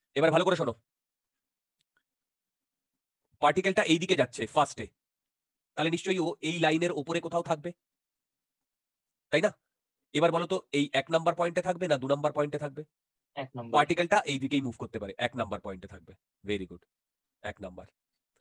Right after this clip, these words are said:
Speaker 1: আচ্ছা, এরপরে পার্টিকেলটা এই যে এখানে এই দিকে যাচ্ছে, তাহলে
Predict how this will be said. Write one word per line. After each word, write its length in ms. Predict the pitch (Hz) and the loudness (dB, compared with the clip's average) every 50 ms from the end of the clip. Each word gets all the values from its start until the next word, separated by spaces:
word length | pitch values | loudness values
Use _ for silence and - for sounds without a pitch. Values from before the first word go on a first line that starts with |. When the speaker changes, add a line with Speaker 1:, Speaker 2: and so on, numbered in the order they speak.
| - 101 | -14 -14
Speaker 1:
আচ্ছা, 200 | - - - 90 - _ _ _ _ _ _ _ _ _ _ - - - - - 165 | -12 -10 -10 -12 -12 _ _ _ _ _ _ _ _ _ _ -16 -16 -14 -2 -2 -2
এরপরে 280 | 170 - 180 190 180 165 175 - 151 | 0 4 4 4 4 4 2 4 2
পার্টিকেলটা 480 | 147 147 180 - 190 190 - 156 147 160 - _ _ _ _ _ _ _ _ _ _ _ _ _ - 139 | 2 2 2 -2 -2 0 2 4 2 2 2 _ _ _ _ _ _ _ _ _ _ _ _ _ 0 0
এই 60 | 135 135 | 0 0
যে 60 | 120 - 131 127 | -2 -4 -4 -4
এখানে 200 | 147 165 170 202 - 147 | -4 -2 -2 0 2 2
এই 80 | 143 135 | 0 0
দিকে 160 | 139 - 117 113 | 0 -2 -2 -2
যাচ্ছে, 200 | 101 _ - 110 101 _ _ _ _ _ _ _ _ _ _ _ _ _ _ _ _ _ _ _ _ _ _ _ _ _ _ _ - | -4 _ -10 -16 -16 _ _ _ _ _ _ _ _ _ _ _ _ _ _ _ _ _ _ _ _ _ _ _ _ _ _ _ -4
তাহলে 280 | 107 123 143 147 131 | -4 -2 0 0 0